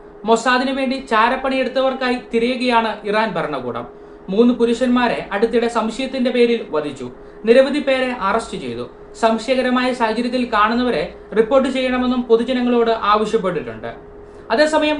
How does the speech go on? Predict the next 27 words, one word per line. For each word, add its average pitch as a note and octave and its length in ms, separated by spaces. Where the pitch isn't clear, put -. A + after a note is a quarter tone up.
കാതറിൻ B3+ 400
തന്റെ A#3+ 220
രൂപഭാവങ്ങൾ C4+ 680
മാറി A#3 220
മറ്റൊരു C4 360
രാജ്യത്ത് A#3+ 340
ചാരപ്രവർത്തനം A#3+ 680
നടത്തുന്നുണ്ടാകാം A#3+ 720
എന്നാണ് C#3+ 320
ഇറാൻ C4+ 220
സുരക്ഷാ C4 340
ഏജൻസികൾ A#3 500
തന്നെ A3+ 260
പറയുന്നത്. B2 400
ഇസ്രായേൽ C4+ 420
ചരിത്രത്തിലെ B3+ 560
തന്നെ A#3+ 200
ഏറ്റവും C#4 280
സാഹസികയായ C4 680
ചാരവനിതയെന്നാണ് A#3+ 880
കാതറിൻ A3 420
പെരസ് A#3 340
ശക്തം E3+ 320
ഇപ്പോൾ A3 200
അറിയപ്പെടുന്നത്. D#3 560
കാതറിന്റെ A#3 500
ദൗത്യം A3+ 380